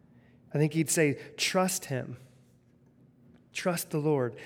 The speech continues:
Put your hope in him." I, I know s-, the, I, I know a woman who's divorced. And, um, don't worry, she doesn't go here. But I, I know a woman who is divorced, and the second I see her,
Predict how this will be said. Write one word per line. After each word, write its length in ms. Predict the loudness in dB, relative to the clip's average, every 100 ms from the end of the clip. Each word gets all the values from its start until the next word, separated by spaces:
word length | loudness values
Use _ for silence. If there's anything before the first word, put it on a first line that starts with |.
| -2
Put 180 | 0 2
your 100 | 0
hope 380 | 0 4 4 4
in 140 | 0
him." 360 | 0 -2 -2 -6 -14 -20 -20 2
I, 140 | 4 6
I 120 | 6
know 160 | 6 4
s-, 140 | 2
the, 380 | 0 -2 -2 -2
I, 240 | -4 -2 0
I 20 |
know 180 | 2 2
a 40 |
woman 360 | 2 2 0 0
who's 260 | 0 0
divorced. 640 | -2 -4 -6 -8 -14 -20 -20 _ _ _ _ _ _ _ _ -20 -20 -8
And, 280 | 0 2 2
um, 320 | 0 -2 -6 -12 -20 -20 -20 _
don't 120 | -2
worry, 160 | 0 -2
she 80 | -4
doesn't 180 | -6 -8
go 80 |
here. 180 | -14 -12 -10
But 160 | -10 -6
I, 220 | 2 2 2
I 120 | 2
know 180 | 4 4
a 60 |
woman 360 | 4 2 0 -4 -10 -20 -20 -20 -4
who 320 | 0 0 0 -4
is 140 | -6
divorced, 560 | -2 0 2 0 -4 -4
and 380 | -2 -2 -2 -8 -18 -20 -20 -4
the 140 | -2
second 600 | 0 0 2 2 0 -4 0
I 180 | 0
see 400 | 0 -2 -2 -2
her, 400 | -2 -4 -10 -14